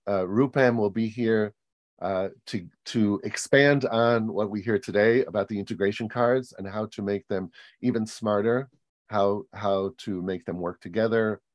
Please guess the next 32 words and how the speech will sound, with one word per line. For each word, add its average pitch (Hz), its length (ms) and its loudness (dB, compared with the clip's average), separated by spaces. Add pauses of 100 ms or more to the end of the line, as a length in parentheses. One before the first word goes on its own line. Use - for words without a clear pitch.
(140)
uh, 87 320 0
to - 160 -6
update 107 480 0
based 92 300 -6
on 82 100 -6
other 113 380 0
cards 101 360 0
that 92 220 -6
you 95 60 -12
create, 87 520 -6 (440)
uh, 85 320 -4
how 95 180 0
to 87 500 -6
have 90 240 -2
them, 82 440 -4 (100)
uh, 80 260 -2
reflect 87 500 -2
the 78 80 0
locale 101 600 2 (480)
and 85 260 -2
other 90 200 -2
things 82 300 -4
like 80 180 -4
that. 76 180 -2 (540)
And 123 100 8
then 151 160 8
he'll 165 140 8
be 131 120 8
back 120 340 6
about, 101 440 6 (200)
um, 90 560 -2 (100)
for, 95 220 0